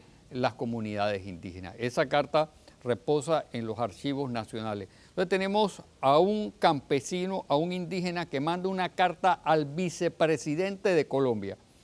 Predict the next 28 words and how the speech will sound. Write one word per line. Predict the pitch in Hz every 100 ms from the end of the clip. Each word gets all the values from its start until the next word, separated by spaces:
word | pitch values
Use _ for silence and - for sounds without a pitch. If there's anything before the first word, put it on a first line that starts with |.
| - - _ -
Y | 127 139
yo | 131 160
siempre | 190 185 180
me | 170 170
hice | 160 180
la | 160
pregunta, | - 143 160 147 160
¿pero | - 147 143
por | 151 147
qué | -
al | 185
vicepresidente | 175 165 147 139 123 135 147 147
de | 156
Colombia? | 147 185 180 123 - _ _ _ _ _ _ _ _
Intuyo | 180 180 156 - 269 185 117 98 - _ _ _ _
que | 131
eso | 127 170
se | 190
dio | 160 170
porque | 180 180 - 180 - _ _ _ _ -
ya | 113 156 156
anteriormente | 165 170 147 135 147 143 202 185 185 196 160 - 127 -
él | 156 170 -
ocupó | 143 147 - 170 175
el | 139 -
cargo | 165 160 151
de | 127
regidor | 131 170 165 185 151 135 120